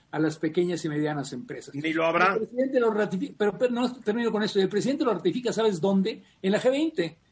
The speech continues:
Speaker 1: En la G veinte el presidente sale y dice, "Y señores, por cierto,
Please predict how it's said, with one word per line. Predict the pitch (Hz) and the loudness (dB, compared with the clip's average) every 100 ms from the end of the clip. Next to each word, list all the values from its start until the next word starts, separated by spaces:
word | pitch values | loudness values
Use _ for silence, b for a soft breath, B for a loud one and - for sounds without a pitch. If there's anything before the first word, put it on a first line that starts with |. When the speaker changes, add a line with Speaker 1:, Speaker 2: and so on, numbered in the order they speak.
| _ | _
Speaker 1:
En | - 180 | -2 0
la | 185 | 4
G | 214 | 6
veinte | 220 220 220 | 4 4 0
el | 202 | 0
presidente | 185 196 214 202 | 0 0 0 -2
sale | 220 208 208 | 0 0 2
y | 202 | 0
dice, | 233 - 196 220 - _ _ _ | 0 0 0 -2 -10 _ _ _
"Y | 175 | -2
señores, | 175 202 226 254 247 | 2 4 4 4 2
por | - 196 | 0 -2
cierto, | 233 254 233 190 147 | 2 2 2 -2 -2